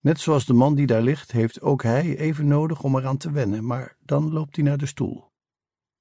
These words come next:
Hij trekt een kruk op wieltjes dichterbij, verstelt de hoogte en gaat zitten.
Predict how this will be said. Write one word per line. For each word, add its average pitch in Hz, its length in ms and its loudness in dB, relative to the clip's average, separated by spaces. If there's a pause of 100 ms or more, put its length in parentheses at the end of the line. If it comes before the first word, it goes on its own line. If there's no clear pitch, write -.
Hij - 140 -10
trekt 160 280 -4
een 131 120 -4
kruk 143 280 0
op 117 120 -6
wieltjes 135 360 -2
dichterbij, 131 640 0
verstelt 127 460 -2
de 120 60 -2
hoogte 120 400 -2
en 131 140 -4
gaat 139 180 -4
zitten. - 320 -6